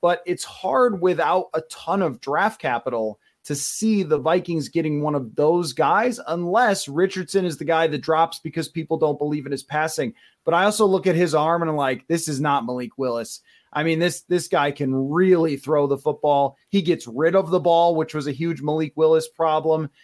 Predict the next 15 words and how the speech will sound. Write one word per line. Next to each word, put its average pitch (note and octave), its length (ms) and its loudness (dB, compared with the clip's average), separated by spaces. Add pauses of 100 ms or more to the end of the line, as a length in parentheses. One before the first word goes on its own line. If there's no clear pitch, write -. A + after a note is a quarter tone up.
(180)
And C#3+ 160 -2
he E3+ 140 2
is D#3+ 120 2
one E3 180 0
of D3 100 0
the C#3+ 80 0
best E3 400 -4
running D3+ 280 -2
quarterbacks C#3 800 -2 (400)
I've E3+ 200 0
seen. G3+ 220 -8
And G3+ 140 2
he's G3+ 100 2
also B3+ 300 2
a C#3+ 120 -4